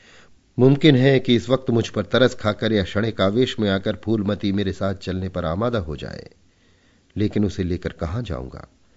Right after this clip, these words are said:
पांव में बेड़ियां डालकर चलना तो और भी मुश्किल है।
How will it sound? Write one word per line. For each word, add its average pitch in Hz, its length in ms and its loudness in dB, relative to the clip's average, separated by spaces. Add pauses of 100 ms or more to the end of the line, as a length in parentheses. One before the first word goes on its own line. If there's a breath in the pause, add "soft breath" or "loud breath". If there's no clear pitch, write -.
(380 soft breath)
पांव 131 240 8
में 123 180 4
बेड़ियां 123 360 4
डालकर 117 320 0
चलना 113 380 0
तो 101 220 -2
और 104 160 0
भी 92 140 -6
मुश्किल 101 400 -4
है। 62 140 -12